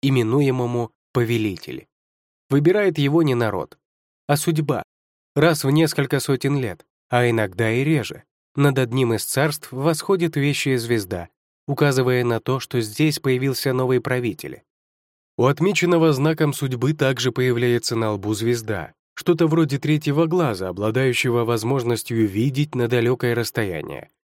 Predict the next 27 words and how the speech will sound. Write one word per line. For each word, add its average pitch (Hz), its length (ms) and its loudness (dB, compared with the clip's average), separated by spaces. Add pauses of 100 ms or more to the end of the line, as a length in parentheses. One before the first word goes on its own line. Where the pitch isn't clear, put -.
(160)
и 175 120 0
частично 165 580 -2
предсказывать 135 680 0
будущее. 87 680 -8 (640)
По 143 80 4
своему 156 400 4
желанию 127 540 2
повелитель 120 540 0
может 135 360 0
делать 151 340 2
эту 135 200 0
звезду 120 420 0
видимой 147 600 0 (200)
либо 196 300 2
невидимой 113 680 0 (140)
для 120 240 2
всех - 280 -4
остальных. - 580 -8 (640)
Другой 170 440 2
атрибут 180 440 0
повелителя — 156 720 0 (220)
медальон 151 640 2
в - 20 -2
виде 139 260 0
большого 131 580 2
алмазного 120 540 0
шара, 80 400 -6